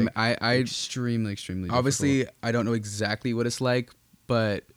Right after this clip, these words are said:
Speaker 2: because I was around people, but, like, uh, like, last semester, I can kinda get a sense of what it was like because I didn't,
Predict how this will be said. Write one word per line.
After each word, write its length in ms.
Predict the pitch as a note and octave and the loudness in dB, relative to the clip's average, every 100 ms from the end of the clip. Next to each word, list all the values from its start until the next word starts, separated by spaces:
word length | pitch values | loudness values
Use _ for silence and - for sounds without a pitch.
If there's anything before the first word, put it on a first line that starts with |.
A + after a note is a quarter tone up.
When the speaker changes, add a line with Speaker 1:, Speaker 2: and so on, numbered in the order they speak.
| _ _ _ _ _ _ - | _ _ _ _ _ _ -6
Speaker 2:
because 220 | A#2 B2+ | 0 2
I 180 | A2+ A2+ A2 | 4 2 2
was 220 | A#2 A#2 | 0 2
around 220 | A#2 A2+ | 2 0
people, 220 | A#2+ A#2 A2 | 0 0 0
but, 140 | G#2+ | 0
like, 220 | G#2 G2+ - - | 0 -2 -6 -4
uh, 500 | A2+ G#2+ G2+ F#2+ G2 A#2 _ _ _ | 0 0 0 -2 -6 -10 _ _ _
like, 120 | A2 | -4
last 300 | A2 A2+ A2+ | 0 2 2
semester, 680 | - G#2+ G#2 G2+ - G2 F#2+ - _ _ _ _ _ _ - | 0 0 0 -4 -6 -6 -6 -10 _ _ _ _ _ _ -4
I 120 | A2 | -2
can 160 | A#2 A#2+ | 0 0
kinda 260 | C3+ A#2+ | 2 2
get 180 | A#2 A#2 | 4 2
a 60 | G#2 | 0
sense 320 | - G#2+ G#2 | -4 -4 -4
of 60 | G2+ | -4
what 100 | F#2+ | -4
it 60 | |
was 160 | F#2+ F#2 | -4 -6
like 180 | F#2+ F#2+ | -8 -8
because 340 | F#2 F#2+ - - | -6 -6 -8 -8
I 140 | G#2 G#2 | -4 -2
didn't, 520 | G#2+ A2 G#2+ G2 | -2 -2 -2 -4